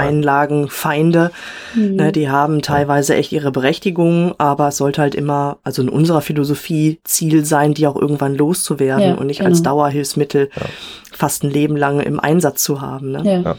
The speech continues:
Speaker 2: genau.
Speaker 3: Temporäre
Speaker 1: Mhm.
Speaker 3: Hilfsmittel, insbesondere zur Schmerztherapeutik, äh, definitiv sinnvoll. Also da sind wir dann
Speaker 2: Ja.
Speaker 3: auch ganz, ganz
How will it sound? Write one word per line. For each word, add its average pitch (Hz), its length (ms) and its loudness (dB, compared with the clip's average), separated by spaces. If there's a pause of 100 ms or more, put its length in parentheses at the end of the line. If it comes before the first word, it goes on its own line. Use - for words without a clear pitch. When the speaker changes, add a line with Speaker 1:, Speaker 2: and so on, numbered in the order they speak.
Speaker 2:
genau. 185 240 0
Speaker 3:
Temporäre 113 600 2
Speaker 1:
Mhm. - 40 0
Speaker 3:
Hilfsmittel, 110 400 2
insbesondere 101 680 2
zur - 180 0
Schmerztherapeutik, 92 1200 0
äh, 85 320 2
definitiv 85 560 0
sinnvoll. 80 400 0
Also 87 200 -4
da 87 140 2
sind 92 200 0
wir 87 100 2 (120)
dann 82 280 0
Speaker 2:
Ja. 78 60 -8
Speaker 3:
auch - 160 -4
ganz, - 460 -4
ganz - 340 -4